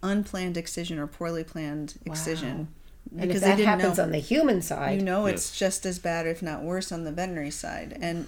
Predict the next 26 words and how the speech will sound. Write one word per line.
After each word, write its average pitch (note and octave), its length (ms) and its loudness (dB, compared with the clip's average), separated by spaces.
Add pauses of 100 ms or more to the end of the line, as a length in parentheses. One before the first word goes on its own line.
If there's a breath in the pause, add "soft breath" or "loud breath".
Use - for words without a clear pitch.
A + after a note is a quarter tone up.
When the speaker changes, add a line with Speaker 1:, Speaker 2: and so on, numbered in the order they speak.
(120)
Speaker 1:
and F3+ 160 -2
it D#3+ 60 -2
was E3+ 140 -2
interesting A3 400 -2
in D#3+ 80 -4
that D3 140 -6
study, G3 200 -2
they F3 140 -4
were E3+ 120 -4
able G3 240 -4
to F3 80 -4
show F#3+ 280 0
that F3 140 -4 (240)
in F#3+ 180 -2
ten B3+ 420 0
percent A#3 400 -4
of A3+ 60 -14
those F3 120 -4
patients, F#3 340 -6
it - 100 -8
led E3+ 160 -4
to - 120 -10
early E3+ 260 -6
death. - 500 -10 (460 loud breath)
So G3+ 280 2
it's, - 360 -2